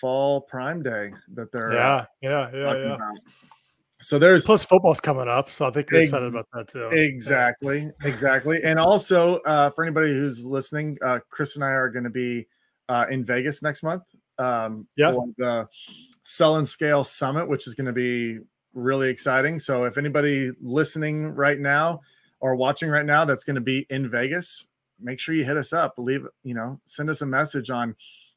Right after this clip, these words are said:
Speaker 1: LinkedIn or Facebook or wherever, wherever we're connected. Uh, we wanna meet you. We wanna, we wanna talk to you out there. So we're hoping, we're
Speaker 2: Yeah, we'll
Speaker 1: hoping
Speaker 2: be
Speaker 1: to meet a
Speaker 2: around,
Speaker 1: lot
Speaker 2: walking
Speaker 1: of
Speaker 2: around.
Speaker 1: Yeah.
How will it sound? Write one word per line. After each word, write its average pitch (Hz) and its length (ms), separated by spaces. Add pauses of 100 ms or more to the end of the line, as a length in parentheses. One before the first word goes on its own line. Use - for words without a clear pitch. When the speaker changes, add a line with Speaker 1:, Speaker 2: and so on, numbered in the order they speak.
(140)
Speaker 1:
LinkedIn 143 600
or 104 240 (280)
Facebook 156 540
or 113 140
wherever, 139 500 (240)
wherever 165 380
we're 160 160
connected. 147 600 (380)
Uh, 123 260
we 143 80
wanna 165 220
meet 147 220
you. 123 180
We 117 100
wanna, 123 280
we 135 120
wanna 135 140
talk 131 280
to 127 80
you 113 60
out 104 160
there. 104 260
So 107 380
we're 131 200
hoping, 151 240
we're 170 120
Speaker 2:
Yeah, 165 100
we'll - 180
Speaker 1:
hoping 175 100
Speaker 2:
be - 60
Speaker 1:
to 165 60
meet 156 100
a 151 140
Speaker 2:
around, 139 160
Speaker 1:
lot 135 280
Speaker 2:
walking 139 60
Speaker 1:
of 139 80
Speaker 2:
around. 143 520 (520)
Speaker 1:
Yeah. 110 240